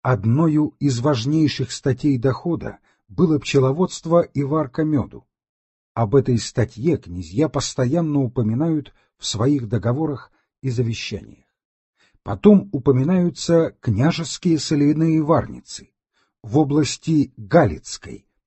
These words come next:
так называемая Соль, в Нерехте, подле Юрьева упоминается Великая Соль, в Ростове — ростовская Соль.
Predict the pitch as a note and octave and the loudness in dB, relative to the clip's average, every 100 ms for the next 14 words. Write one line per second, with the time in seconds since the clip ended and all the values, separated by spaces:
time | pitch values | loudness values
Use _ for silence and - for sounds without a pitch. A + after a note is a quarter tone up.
0 | _ C#3+ B2+ C3+ A#2 C3 C3 B2 B2 B2 | _ -2 0 0 2 4 4 2 0 -2
1 | A#2+ - A#2+ - _ _ _ _ _ _ | -2 -4 -4 -6 _ _ _ _ _ _
2 | - B2 A#2+ D3+ G3 A#2+ - - - - | -8 -2 2 6 8 6 0 -12 -20 -20
3 | _ _ _ - C#3 B2+ C3+ C#3 C3+ - | _ _ _ 4 6 6 6 6 6 2
4 | G#2+ - G3 G2 D#2+ D#2+ - - _ - | -8 2 4 4 0 -12 -16 -20 _ -8
5 | A2+ A2 A2+ C#3 F3 E3 - - D#3 D3 | 0 2 4 2 0 -2 -6 -2 0 -2
6 | - A2 A2 D#3 F#3 - G#2 F#2+ - - | -4 -4 0 2 2 0 -10 -10 -10 -6
7 | A2 - _ _ _ _ _ _ - A2+ | -6 -6 _ _ _ _ _ _ -2 4
8 | B2 A#2+ - - D#3+ E3+ F3 F3 - - | 4 4 -2 0 2 4 4 2 -2 -2
9 | C#3+ D#3 - - D#3+ - - A2+ G#2 - | 0 0 -2 0 0 0 -6 -4 -4 -4
10 | G#2+ G#2+ | -6 -8